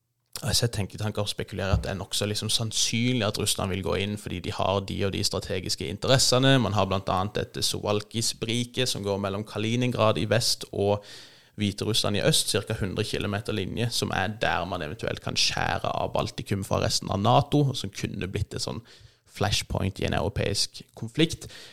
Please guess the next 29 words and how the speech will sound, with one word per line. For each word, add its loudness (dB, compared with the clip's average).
Russland 4
har 2
nok -2
interesse -2
av -2
å 0
være -4
i -6
nærheten -2
av -4
det. 10
Man 2
snakker -2
om -6
at -6
Russland -2
har -2
interesse 0
av -2
å -6
ha -2
bakre -2
baser -2
i -4
Hviterussland -4
for -2
å -6
gå 0
inn -4